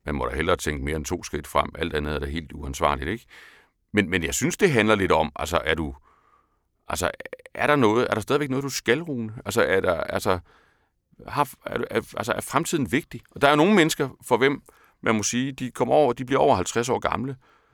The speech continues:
og det kan godt være, at de siger alt muligt, men, men i realiteten synes de jo ikke, fremtiden er vigtig. Ikke for dem i hvert fald. Altså, det, det er fortiden, der er vigtig. Øh, og det er det der med at, at, at sådan pusse og pleje, øh,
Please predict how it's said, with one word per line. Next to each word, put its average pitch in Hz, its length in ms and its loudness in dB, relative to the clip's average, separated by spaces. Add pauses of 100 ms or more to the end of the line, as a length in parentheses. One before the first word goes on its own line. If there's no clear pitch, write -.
(200)
og - 80 -6
det 123 100 0
kan 143 80 6
godt 147 100 6
være, 147 60 8
at 135 80 4
de 120 80 -6
siger 135 360 -2
alt 113 220 0
muligt, 113 440 -8
men, 110 220 -2
men 123 100 0
i - 20 0
realiteten 113 460 -2
synes - 240 -6
de - 120 -12
jo 95 60 -4
ikke, 95 140 -6
fremtiden - 380 -4
er - 60 -4
vigtig. 92 320 -10 (420)
Ikke 143 160 -4
for - 60 -4
dem 110 200 2
i 160 40 0
hvert 95 240 -4
fald. - 140 -4 (320)
Altså, 101 160 -2
det, 143 320 0
det 147 60 0
er 131 40 -2
fortiden, - 520 0
der 78 60 0
er 73 60 2
vigtig. - 380 -6 (140)
Øh, 76 580 -6 (480)
og - 140 -4
det 135 60 4
er 131 40 2
det 131 80 2
der 131 100 8
med 113 380 6
at, 95 160 6 (180)
at, - 120 0
at 92 60 -4
sådan 82 340 -2 (520)
pusse 127 380 -2
og 85 100 -8
pleje, 87 560 0 (200)
øh, 76 760 -8